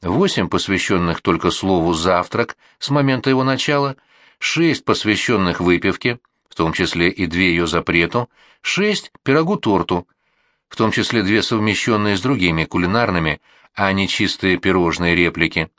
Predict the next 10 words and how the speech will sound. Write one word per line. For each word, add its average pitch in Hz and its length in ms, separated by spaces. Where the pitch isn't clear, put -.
и 117 100
две 151 180
реплики, 196 360
относящиеся 151 880
к - 80
отдельным 156 500
объектам – 87 560
кофе – 175 440
и 170 160
индейка, 87 580